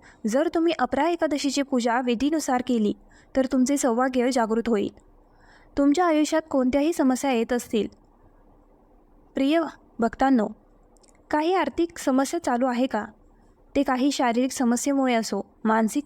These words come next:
त्रास आणि ग्रहांचा त्रास चालू आहे, कोणाशी तरी भांडण चालू आहे, हे काम नीट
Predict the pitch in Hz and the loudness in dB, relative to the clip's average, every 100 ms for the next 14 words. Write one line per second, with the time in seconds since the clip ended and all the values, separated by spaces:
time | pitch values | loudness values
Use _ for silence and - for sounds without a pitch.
0 | - 233 220 - 277 262 269 240 214 247 | -4 -4 -4 -4 0 0 0 -2 0 0
1 | 285 330 254 233 277 254 226 233 220 - | 0 0 -2 -2 -4 -4 0 0 0 -4
2 | - _ _ - - _ - 247 254 302 | -8 _ _ -20 -20 _ -2 2 2 0
3 | 285 269 277 247 226 294 277 226 208 208 | 0 0 0 0 0 0 0 0 -2 -2
4 | - - _ - - - 302 320 320 311 | -8 -10 _ -20 -20 -6 -4 0 2 2
5 | 277 | 2